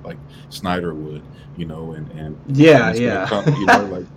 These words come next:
Speaker 1: Snyder would be
Speaker 2: <laughs> Right.
Speaker 1: best friends with the quarterback and stuff
Speaker 2: R G three,
Speaker 1: like that.
Speaker 2: Dwayne Haskins. Yeah,
Speaker 1: R G three.
Speaker 2: exactly.
Speaker 1: And another thing he said in that article was that he's not going to be hand-, and since he's not gonna be hands-on, he's gonna hire the best people,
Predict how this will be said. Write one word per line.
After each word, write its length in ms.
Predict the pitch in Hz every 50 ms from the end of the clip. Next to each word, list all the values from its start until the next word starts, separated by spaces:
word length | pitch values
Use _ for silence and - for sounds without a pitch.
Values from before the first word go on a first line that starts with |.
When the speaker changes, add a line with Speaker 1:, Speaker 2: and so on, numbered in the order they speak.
| -
Speaker 1:
Snyder 360 | - - - 92 87 87 90 90 87
would 120 | 82 82
be 80 | 85 82
Speaker 2:
<laughs> 20 |
Right. 240 | - - 165 156 139
Speaker 1:
best 80 | 131
friends 220 | 92 90 87 87 -
with 100 | - -
the 60 | 82
quarterback 640 | - - - 92 90 90 87 80 85 80 80 82
and 140 | 82 - -
stuff 120 | - 139 139
Speaker 2:
R 80 | 139
G 160 | 127 135 139
three, 260 | 135 156 156 160 156 143
Speaker 1:
like 200 | 135 123 120 117
that. 60 | 123
Speaker 2:
Dwayne 180 | 135 147 151
Haskins. 520 | 151 165 165 160 143 135 143 139 127 120 123
Yeah, 0 |
Speaker 1:
R 60 | 135
G 140 | 147 151 147
three. 80 | - -
Speaker 2:
exactly. 480 | 123 117 117 117 87 - 107 104 104 104 - - - - - - -
Speaker 1:
And 160 | 101 104 101
another 220 | 98 95 107 107 101
thing 180 | - 113 98
he 80 | 92 90
said 180 | 90 - 98
in 80 | 92 87
that 140 | 85 85 -
article 400 | - 90 95 104 101 87 - 85
was 360 | 78 80 80 76 76 73 -
that 260 | - - 76 76 78 - - - - - - -
he's 200 | - 95 98 -
not 420 | 87 82 82 87 90 - - - - -
going 180 | - 82 80 80
to 120 | - - -
be 200 | - 80 78 76
hand-, 280 | 78 87 85 82 71 - - - - - -
and 100 | 98 92
since 220 | - 120 107 -
he's 100 | 104 90
not 200 | 92 90 90 87
gonna 100 | 92 85
be 80 | 85 76
hands-on, 440 | 80 85 80 80 76 82 76 73 -
he's 160 | 95 98 92
gonna 180 | 90 90 87 85
hire 440 | 76 - - 80 80 85 85 85 76
the 100 | 73 73
best 480 | 71 - 82 80 85 82 - - -
people, 420 | - 71 87 90 82 - 80 76